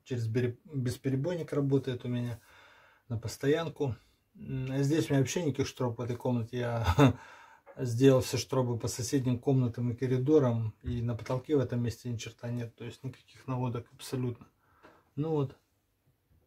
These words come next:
пожалуйста, двенадцать вольт.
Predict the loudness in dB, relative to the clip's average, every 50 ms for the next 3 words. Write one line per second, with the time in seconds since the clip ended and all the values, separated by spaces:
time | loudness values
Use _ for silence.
0 | _ -4 -4 -2 -2 -2 -2 -2 -2 -2 -2 0 -2 -2 -2 0 0 0 2 4
1 | 4 4 4 2 0 -4 -10 -16 -16 _ _ _ _ _ -8 -6 -6 -4 -4 -6
2 | -6 -8 -8 -8 -8 -8 -10 -14